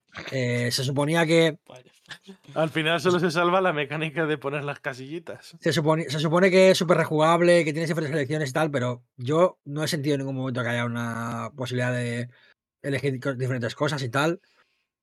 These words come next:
Speaker 1: Eh, pf, no sé, eh, me da pena, me da pena porque hay cosas guays,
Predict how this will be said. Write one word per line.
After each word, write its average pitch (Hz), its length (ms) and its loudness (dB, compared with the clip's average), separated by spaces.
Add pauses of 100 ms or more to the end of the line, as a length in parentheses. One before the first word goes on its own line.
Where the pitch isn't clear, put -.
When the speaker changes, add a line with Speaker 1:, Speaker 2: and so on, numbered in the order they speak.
(340)
Speaker 1:
Eh, 135 640 -4
pf, - 240 -14
no 165 200 0
sé, 120 320 -2 (200)
eh, 135 1040 -4
me 139 120 -2
da 185 140 2
pena, 185 360 2
me 151 80 -2
da 165 100 -2
pena 180 240 2
porque 151 220 0
hay 156 100 2
cosas 143 260 -4
guays, 175 640 4